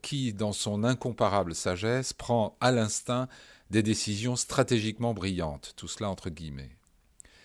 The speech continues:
Mais depuis qu'il a éliminé de son entourage tous les grincheux qui le contredisaient ou le mettaient en garde sur les conséquences de ses actes, le président américain enchaîne à un rythme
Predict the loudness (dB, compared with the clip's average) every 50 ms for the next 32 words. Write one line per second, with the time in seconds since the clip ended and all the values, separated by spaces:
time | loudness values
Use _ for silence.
0 | -20 -20 -12 -4 -2 2 4 4 4 4 2 0 0 2 6 8 8 8 8 6
1 | 4 2 2 4 4 2 2 0 -2 -2 -2 0 0 0 0 0 -2 -2 2 4
2 | 4 4 4 2 0 -4 -6 -2 0 0 0 0 0 0 0 0 0 0 0 -2
3 | -2 -2 -4 -6 -6 -6 -6 -6 -8 -6 -4 -6 -4 -4 -4 -6 -4 -2 -2 -2
4 | -2 -4 -8 -14 -20 -20 _ -8 -4 -2 0 2 2 2 2 0 0 2 2 2
5 | 6 8 8 8 8 6 2 0 -2 -2 -2 -2 -4 -6 -4 -4 -4 -2 -2 -2
6 | -2 -2 -2 -2 -2 -2 -2 0 0 0 0 0 -2 -8 -20 -20 _ _ _ -20
7 | -20 -20 -20 -20 _ -8 -6 -2 2 2 2 4 4 6 6 8 8 8 6 6
8 | 4 2 2 2 0 0 0 0 -2 -2 0 2 4 4 4 6 6 4 4 2
9 | 2 0 -2 -4 -4 -6